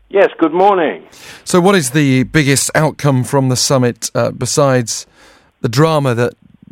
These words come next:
Speaker 2: caught our attention surrounding North Korea and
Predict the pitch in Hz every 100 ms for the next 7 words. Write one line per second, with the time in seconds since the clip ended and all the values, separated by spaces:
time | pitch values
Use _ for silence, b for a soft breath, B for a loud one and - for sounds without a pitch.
0 | - _ - 123 - 110 107 113 113 101
1 | 123 113 - 117 117 113 117 117 - -
2 | 110 110 113 110 110